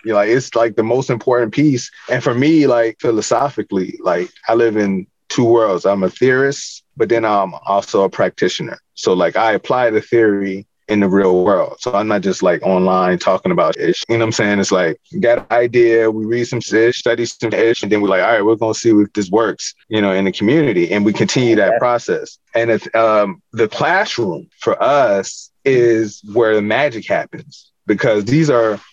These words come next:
Speaker 1: I, I, I'm, I have a relative expertise, right? I know, I know what works based off of what I've done. I've seen
Speaker 2: Yeah.
Speaker 1: these plants do these things. I know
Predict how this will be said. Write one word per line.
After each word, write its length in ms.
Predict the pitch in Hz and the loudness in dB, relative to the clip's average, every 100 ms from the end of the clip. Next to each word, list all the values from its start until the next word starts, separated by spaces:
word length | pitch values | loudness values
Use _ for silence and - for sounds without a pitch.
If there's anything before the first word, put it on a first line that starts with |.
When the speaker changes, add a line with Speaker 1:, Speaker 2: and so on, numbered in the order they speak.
| - | -4
Speaker 1:
I, 140 | 139 151 | -2 -2
I, 400 | - 135 - 156 | -2 -4 -2 -2
I'm, 140 | 160 | -2
I 140 | - | -4
have 280 | 123 156 120 104 101 | -2 -2 -2 -6 -4
a 100 | 113 | -2
relative 580 | 107 120 113 - 110 101 - - | 2 2 0 0 -2 -2 -8 -4
expertise, 720 | 110 - 101 - 127 - - | -4 -2 -6 -2 -4 -4 -4
right? 180 | 80 82 | -2 0
I 120 | 92 | 0
know, 280 | 101 104 95 | 2 2 2
I 180 | - 110 | 0 -2
know 160 | 117 123 | 2 2
what 220 | 110 98 | 2 2
works 400 | 104 113 - - | 0 0 -2 -4
based 220 | 110 104 | -4 -2
off 200 | 92 87 | -2 0
of 80 | 95 | 0
what 160 | 101 98 | 2 2
I've 240 | 104 95 | 2 0
done. 400 | 98 95 90 85 - | -2 -2 -2 -6 -2
I've 180 | 98 | -2
seen 480 | - 120 110 107 104 104 | -2 -2 0 2 2 2
Speaker 2:
Yeah. 60 | |
Speaker 1:
these 160 | 107 107 | 2 0
plants 400 | - 107 98 - | -2 -2 -2 -2
do 160 | 98 107 | 0 2
these 220 | 104 101 | 2 2
things. 400 | 101 101 101 92 | 0 2 2 2
I 100 | 98 | 2
know 340 | 98 98 95 | 2 2 0